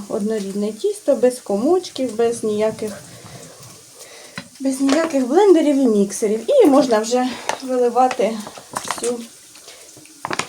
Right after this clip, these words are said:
іншу частину молока. Е, головне, в цьому рецепті не беріть кисле молоко,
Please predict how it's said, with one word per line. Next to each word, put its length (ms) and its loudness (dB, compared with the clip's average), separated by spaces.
іншу 500 -2
частину 440 4
молока. 460 2
Е, 360 2
головне, 640 4
в 160 -8
цьому 260 0
рецепті 580 0
не 220 0
беріть 440 0
кисле 380 -4
молоко, 580 -2